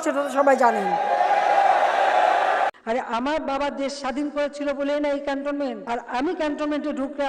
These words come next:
আমার বিরুদ্ধে মামলা। সেদিন প্রতিজ্ঞা করেছিলাম যে ওই ক্যান্টনমেন্টে আর বসবাস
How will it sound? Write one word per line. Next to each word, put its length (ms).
আমার 200
বিরুদ্ধে 240
মামলা। 280
সেদিন 260
প্রতিজ্ঞা 380
করেছিলাম 440
যে 120
ওই 120
ক্যান্টনমেন্টে 420
আর 120
বসবাস 260